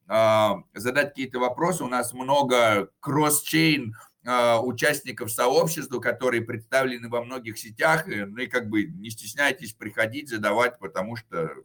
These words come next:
все мы делаем как бы одно дело. А,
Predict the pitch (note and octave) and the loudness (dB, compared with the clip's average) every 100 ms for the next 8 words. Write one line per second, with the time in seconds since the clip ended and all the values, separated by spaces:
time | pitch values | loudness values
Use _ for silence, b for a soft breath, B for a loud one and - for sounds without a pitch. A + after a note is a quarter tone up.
0 | _ - A#2+ B2 G#2+ G2+ G#2 G2+ F2+ E2 | _ -4 0 0 0 -2 -2 -4 -6 -6
1 | D#2+ E2 G2 F2 D2+ - - B B B | -2 -2 -4 -8 -10 -14 -20 B B B
2 | B B _ _ _ _ _ _ _ _ | B B _ _ _ _ _ _ _ _
3 | _ _ _ _ _ - _ F#2 F#2+ E2+ | _ _ _ _ _ -20 _ 2 2 0